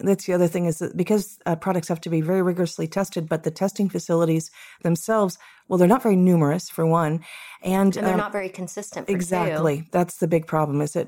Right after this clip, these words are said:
Speaker 1: what growers are finding is that they're having their product pass when it's tested once, test that exact same product, uh, next day, it won't pass, test it the third day, it will. It,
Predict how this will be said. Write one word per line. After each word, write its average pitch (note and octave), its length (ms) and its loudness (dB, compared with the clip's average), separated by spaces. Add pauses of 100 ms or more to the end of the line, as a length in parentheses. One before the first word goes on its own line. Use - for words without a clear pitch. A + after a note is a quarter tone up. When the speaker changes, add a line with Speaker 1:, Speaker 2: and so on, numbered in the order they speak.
Speaker 1:
what F3 340 -2
growers E3+ 320 2
are E3+ 60 -6
finding F#3 360 2
is D#3 120 0
that D#3+ 160 -2
they're D#3 80 2
having D#3 300 2
their D3+ 120 2
product D3+ 460 -2
pass - 500 -6 (180)
when F3 280 0
it's - 140 -6
tested D#3 340 -4
once, E3+ 320 2 (880)
test E3+ 200 0
that D#3+ 100 0
exact D#3 320 -4
same D#3 220 -2
product, D#3 560 -4
uh, D#3+ 60 0
next D#3 340 -2
day, E3 280 2
it D#3 220 -2
won't E3 240 2
pass, D#3+ 460 -2 (160)
test - 260 -4
it C3+ 80 -10
the D3+ 80 -4
third E3+ 380 0
day, D#3+ 260 2
it - 180 0
will. D3+ 380 4 (420)
It, E3+ 200 0